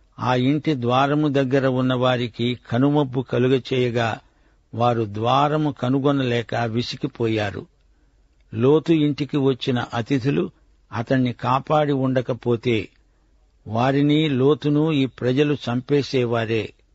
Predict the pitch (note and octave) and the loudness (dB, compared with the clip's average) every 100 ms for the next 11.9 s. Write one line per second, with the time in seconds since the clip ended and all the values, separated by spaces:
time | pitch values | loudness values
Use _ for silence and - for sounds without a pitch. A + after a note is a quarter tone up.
0 | _ _ _ _ _ - A#2+ B2+ D#3 D#3+ | _ _ _ _ _ -6 -2 2 2 2
1 | D3 C3 A2+ G#2 - A2+ B2 D#3+ D#3+ C3 | 2 2 0 -6 -4 -2 2 2 2 0
2 | C3+ C3+ C3 C3+ - B2 A#2+ B2+ C3+ A#2+ | 0 0 0 0 -2 -2 -2 0 0 0
3 | G#2+ - G#2+ F#2+ E2+ - _ _ _ _ | -2 -4 -4 -4 -10 -18 _ _ _ _
4 | _ _ B2 B2+ B2 A#2+ A#2+ C#3 - D3+ | _ _ -4 0 0 0 0 -2 0 0
5 | D3 B2 C#3 C3+ B2+ D3 B2+ A#2 B2 B2 | 2 2 2 0 -2 2 2 0 0 0
6 | C#3 E3 - _ _ _ B2 B2 D3+ C#3 | -2 -4 -16 _ _ _ -6 -2 2 4
7 | C3+ C#3 - C#3 D3+ B2+ B2 B2 C#3+ D3+ | 4 2 0 0 2 2 2 2 2 2
8 | D3 C#3+ C3+ C#3 C#3+ - _ _ _ _ | 2 2 2 -2 -4 -10 _ _ _ _
9 | _ B2 C3 A#2 C3 D3+ D3+ D3 D3 D#3 | _ 2 2 2 2 2 2 2 2 0
10 | C#3+ - C3+ C#3+ C#3+ C#3+ C#3+ D3 D3+ - | -2 -2 2 2 2 0 2 0 -2 -2
11 | B2+ C#3 C#3 - D3 C#3 C3+ D3 | 0 2 0 -2 0 2 2 0